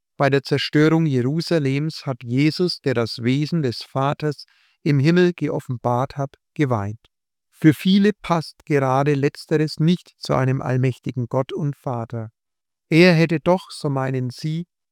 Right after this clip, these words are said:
die Zerstörung der Stadt verhindern können. Kann ein Vater verhindern, dass sein Sohn seinen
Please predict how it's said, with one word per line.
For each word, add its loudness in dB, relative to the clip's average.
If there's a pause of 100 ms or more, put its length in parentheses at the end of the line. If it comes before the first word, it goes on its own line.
(100)
die -4
Zerstörung 2
der -2
Stadt -4
verhindern -2
können. -6 (600)
Kann 2
ein -2
Vater 0
verhindern, 0 (400)
dass -2
sein 0
Sohn 0
seinen -4